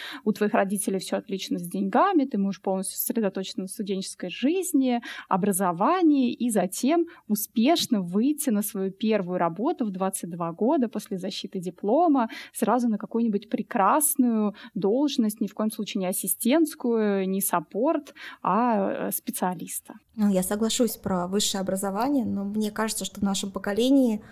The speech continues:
Speaker 2: даже, наверное, не задумывались наши однокурсники, одноклассники, иногда просто шли учиться в университет, потому что вот потому, да. Была вот, в принципе, то, что Ира использует очень хорошее выражение,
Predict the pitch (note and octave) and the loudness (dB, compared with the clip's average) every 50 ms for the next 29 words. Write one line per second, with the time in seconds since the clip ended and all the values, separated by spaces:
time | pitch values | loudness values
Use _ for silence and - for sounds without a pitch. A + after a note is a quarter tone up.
0 | - - - G3+ G3 G#3 G#3+ A3 A3 A3+ A3 A3+ A3+ A3+ A3+ A3 A3+ G#3+ A3 A#3+ | -20 -16 -10 -4 -2 0 0 0 -2 -2 -2 0 0 0 0 0 0 0 0 2
1 | A#3 D4 C#4 A#3+ G3+ G3 F#3+ G3 - F3+ F3+ F#3+ - - G3 F3 F3 - - F#3 | 4 6 6 6 4 2 -2 -2 -2 -2 0 0 0 0 -2 -2 -4 -2 -2 2
2 | F#3 F#3 F#3 F#3 - B3+ C4 C4+ - A#3 G#3+ - F#3 F3+ F#3 F#3 - G3 G#3 A#3 | 2 2 2 2 0 -2 -2 0 -2 -4 -2 -2 -2 -2 -2 -4 -2 -2 -2 -2
3 | - - A3 - G#3 G3 F#3 F#3+ F#3 F#3 F#3 - F#3 - - F#3+ - - G#3+ G3+ | -2 -2 -4 -2 -2 -2 -2 -2 -4 -6 -6 -6 -8 -4 -2 -2 -2 0 0 -2
4 | F#3+ F#3+ - - A3+ A3 - - G3+ F#3 F3+ E3+ F#3 - - G3+ - G3 G3 F#3+ | -2 -2 0 -2 -2 -2 -2 -2 -2 -2 -2 -4 -6 -10 -10 -2 0 0 0 0
5 | - - D#4 D4+ - G#3+ G#3+ G3+ G3 G#3 C4+ C4+ - - - A3 G3+ G3 G#3+ - | 0 -4 -4 -4 -4 -4 -2 0 2 4 4 2 2 -2 -4 -6 -6 -6 -10 -10
6 | - - A3 A3 A#3+ A3+ G#3+ G3+ F3 E3+ E3+ F#3 G3+ A#3+ C4+ C#4+ - - - - | -4 -4 0 2 4 4 6 4 4 2 0 -2 -2 -2 -2 -4 -8 -12 -6 -2
7 | G3+ A3+ B3 B3+ A#3 - - - - A3+ A#3 A3+ - - G3+ G3 - A3 G#3+ - | 2 2 2 2 2 -2 -4 -6 -2 -2 -2 -2 -2 -4 -6 -4 -4 -4 -4 -4
8 | - - - A#3 G#3+ G3+ G3+ - - - - G3 F#3+ - G#3+ G#3 G3 G#3 - G#3 | -6 -4 -2 -2 -2 -2 -6 -8 -16 -14 -12 -10 -4 0 0 0 0 -2 -6 -6
9 | F#3 - G3+ G3+ G3 - G3+ G#3 G#3+ G#3+ A3 C#4+ E4 D#4 C#4+ G#3+ G3+ | -6 -4 -4 -4 -4 -4 -4 -2 -2 -2 0 2 4 4 4 4 2